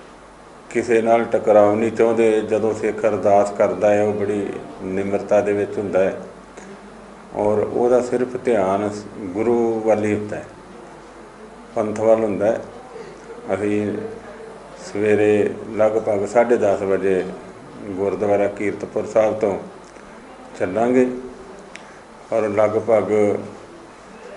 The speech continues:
ਸਾਢੇ ਗਿਆਰਾਂ ਵਜੇ,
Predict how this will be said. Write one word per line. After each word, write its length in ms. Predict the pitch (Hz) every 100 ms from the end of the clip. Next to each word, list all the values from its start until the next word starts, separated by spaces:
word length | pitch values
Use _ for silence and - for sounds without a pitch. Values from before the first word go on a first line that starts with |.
| -
ਸਾਢੇ 580 | 117 117 120 117 113 - - - - - - - - - - - - -
ਗਿਆਰਾਂ 400 | 107 104 104 107
ਵਜੇ, 380 | 104 101 101 98